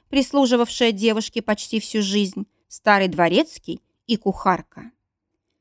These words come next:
До ареста Альберта из соседних деревень постоянно приходили просители, желающие устроиться на работу. Тогда служить в имении почитали за большую удачу,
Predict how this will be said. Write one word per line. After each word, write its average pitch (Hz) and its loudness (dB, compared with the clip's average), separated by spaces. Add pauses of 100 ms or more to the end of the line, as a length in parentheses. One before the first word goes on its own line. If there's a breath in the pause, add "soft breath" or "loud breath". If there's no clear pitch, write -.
(160)
До 196 4
ареста 208 0
Альберта 196 2
из - -6
соседних 190 -2
деревень 175 2 (240 soft breath)
постоянно 330 2
приходили 233 2
просители, - -4 (180)
желающие 196 2
устроиться 185 -2
на 175 2
работу. 170 -2 (500)
Тогда 311 4
служить 269 2
в 196 -2
имении 220 4
почитали 185 0
за 185 0
большую 185 0
удачу, 175 -2